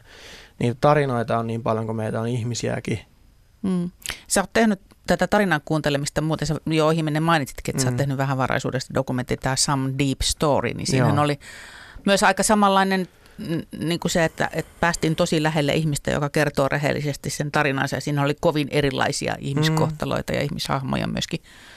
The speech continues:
Speaker 2: puhumassa.
Speaker 1: Joo, ja siinä avattiin vähän lukuja myöskin, että mitä se tarkoittaa, että jos tulee tämän verran rahaa ja sit paljonko
Speaker 2: Mm.
Speaker 1: on menot ja näin, niin kuin siinä oli tämmönen yksinhuoltaja äiti muun muassa, tota,
Speaker 2: Joka
Speaker 1: yksi
Speaker 2: kertoi,
Speaker 1: tarina.
Speaker 2: että
Speaker 1: Joo.
Speaker 2: palkalla ei Suomessa aina elä.
Speaker 1: Niin,
Speaker 2: Mm.
Speaker 1: just näin.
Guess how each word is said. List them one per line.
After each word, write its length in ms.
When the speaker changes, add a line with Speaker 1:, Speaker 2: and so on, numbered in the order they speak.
Speaker 2:
puhumassa. 580
Speaker 1:
Joo, 160
ja 60
siinä 240
avattiin 340
vähän 200
lukuja 360
myöskin, 380
että 160
mitä 180
se 80
tarkoittaa, 640
että 180
jos 80
tulee 260
tämän 240
verran 220
rahaa 380
ja 100
sit 180
paljonko 340
Speaker 2:
Mm. 60
Speaker 1:
on 80
menot 360
ja 100
näin, 200
niin 140
kuin 120
siinä 180
oli 80
tämmönen 340
yksinhuoltaja 600
äiti 320
muun 180
muassa, 320
tota, 160
Speaker 2:
Joka 160
Speaker 1:
yksi 80
Speaker 2:
kertoi, 260
Speaker 1:
tarina. 160
Speaker 2:
että 180
Speaker 1:
Joo. 40
Speaker 2:
palkalla 380
ei 80
Suomessa 440
aina 220
elä. 220
Speaker 1:
Niin, 360
Speaker 2:
Mm. 300
Speaker 1:
just 240
näin. 240